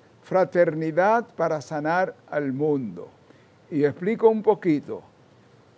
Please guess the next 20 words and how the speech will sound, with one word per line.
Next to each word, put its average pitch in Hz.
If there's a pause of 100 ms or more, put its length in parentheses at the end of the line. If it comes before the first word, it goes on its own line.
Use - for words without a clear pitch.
(240)
Estamos 220
convencidos 233
de 214
que 208
el 202
mundo 208
está 190
herido, 151 (1000)
de 139
que 180
hay 190
muchas 208
cosas 202
malas 180
en 143
este 151
mundo, 147
en 120
la 123
sociedad. 139